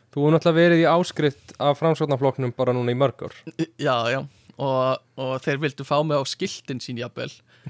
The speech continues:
Speaker 1: <laughs>
Speaker 2: X B og
Speaker 1: Þú
Speaker 2: svo
Speaker 1: og
Speaker 2: ég.
Speaker 1: Simmi, nei, Simmi, ekki Simmi núna.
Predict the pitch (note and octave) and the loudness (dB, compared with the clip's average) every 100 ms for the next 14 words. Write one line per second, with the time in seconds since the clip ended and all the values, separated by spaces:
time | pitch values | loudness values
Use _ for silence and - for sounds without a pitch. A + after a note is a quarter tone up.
0 | - _ - D3+ - C3 B2 - - - | -20 _ -6 -4 -2 -2 -2 -4 -8 -6
1 | D3+ C3+ B2+ E3+ _ _ _ - - - | -4 -2 -2 -6 _ _ _ -20 -20 -14
2 | C3 C3+ C3+ D3 D3+ E3 D3+ E3 D#3+ D3+ | -8 -6 0 4 4 4 2 2 2 0
3 | - C#3+ B2+ A#2+ - C#3+ B2 A2 A2+ B2 | 2 4 4 2 -2 -2 -2 -4 -6 -6
4 | B2+ A2+ G#2+ G#2 | -6 -6 -6 -8